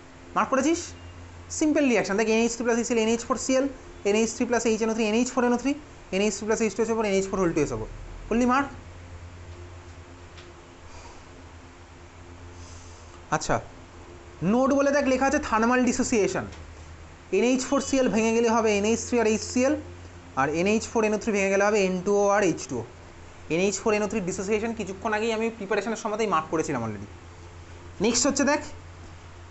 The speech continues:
aqueous solution of ammonia, aqueous solution of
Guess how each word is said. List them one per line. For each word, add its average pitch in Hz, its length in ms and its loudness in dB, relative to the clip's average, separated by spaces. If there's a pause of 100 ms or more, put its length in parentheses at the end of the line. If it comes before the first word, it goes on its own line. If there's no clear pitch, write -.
aqueous 277 300 2 (100)
solution 262 440 4
of 233 40 0 (100)
ammonia, 233 300 4 (1400)
aqueous 254 340 2
solution 247 360 4
of 254 60 0